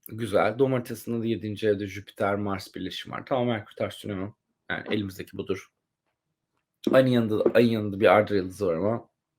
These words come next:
budur yani. <laughs> Hani ondan sonra, eee, artık Jüpiter kurtarsın orada yani. Öyle oradaki pozitif etki vesaire şeyde. Eee, o yüzden,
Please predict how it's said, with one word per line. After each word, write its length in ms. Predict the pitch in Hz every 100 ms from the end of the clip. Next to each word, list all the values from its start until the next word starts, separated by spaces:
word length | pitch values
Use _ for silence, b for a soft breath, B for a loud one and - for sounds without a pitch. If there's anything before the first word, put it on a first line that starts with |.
| 107
budur 300 | 104 - -
yani. 220 | - -
<laughs> 60 | -
Hani 500 | 147 151 185 185 190 B B B B _
ondan 500 | 170 220 180 170 156
sonra, 640 | - 147 131 143 180 240 b b b -
eee, 400 | 120 117 117 110
artık 380 | 143 - - -
Jüpiter 440 | 147 - 143 139
kurtarsın 580 | - 139 143 123 - 120
orada 340 | 127 123 170
yani. 300 | 160 143 127
Öyle 220 | 123 123 120
oradaki 380 | 127 127 113
pozitif 400 | 127 127 127 -
etki 320 | 107 107 - 117
vesaire 500 | 120 - 117 110 113
şeyde. 520 | 123 110 113 139 - B B B -
Eee, 480 | 123 131 120 117 110 98
o 180 | - 151
yüzden, 580 | 143 123 127 143 160 -